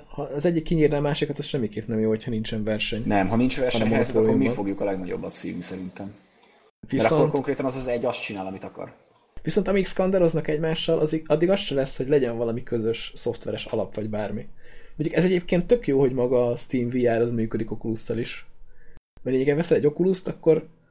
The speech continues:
Speaker 1: akkor hivatalosan te nyugodtan tudod használni a, a Steam-es cuccokat, ami egyébként azért van, mert a Steam igazából, vagyis a Valve, az a játékeladásokból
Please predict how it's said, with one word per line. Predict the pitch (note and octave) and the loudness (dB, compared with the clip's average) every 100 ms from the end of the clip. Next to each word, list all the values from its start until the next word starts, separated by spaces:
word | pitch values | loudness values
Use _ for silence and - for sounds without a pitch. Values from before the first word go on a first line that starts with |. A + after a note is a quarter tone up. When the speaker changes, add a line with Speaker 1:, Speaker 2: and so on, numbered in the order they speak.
| _ - - - _ _ _ _ _ - | _ -20 -20 -20 _ _ _ _ _ -14
Speaker 1:
akkor | - E3+ | 2 6
hivatalosan | E3 A#2 A#2+ A2 - C3 C3 - - - | 6 6 4 0 0 -4 -4 -12 -16 -8
te | - A#2+ A#2+ | 0 0 0
nyugodtan | D#3 B2+ G#2+ B2 | 2 0 0 -2
tudod | B2 A2+ | 2 0
használni | - A#2+ B2+ A#2 A#2+ | 0 -6 -4 -2 0
a, | A#2+ B2 G#2+ | -2 -4 -6
a | |
Steam-es | - - G#2+ G2 - - - - - - - _ - | -6 -2 -2 -2 -4 -10 -12 -14 -16 -18 -20 _ -10
cuccokat, | B2 - C#3 - | -6 -4 -4 -2
ami | D#3 | 2
egyébként | E3 E3 E3+ - E3 | 4 4 0 -2 0
azért | F#3 E3 D3 | 4 4 4
van, | D3 | 2
mert | C#3+ | 0
a | C#3 | -2
Steam | - D3 C#3 D3 | -2 -2 -2 -4
igazából, | - C3+ C3 C#3 C3+ C#3 | -6 -4 -2 -2 0 0
vagyis | B2+ B2 | 0 -2
a | A#2 | -2
Valve, | B2+ C3+ D3 - - - - - | 0 0 -2 -6 -14 -14 -14 -8
az | B2+ B2+ | -4 2
a | |
játékeladásokból | C3+ C3+ C3 C3 B2+ B2 A#2 A#2 A2 A2+ A#2 - | 2 2 0 2 4 4 0 -2 0 4 4 2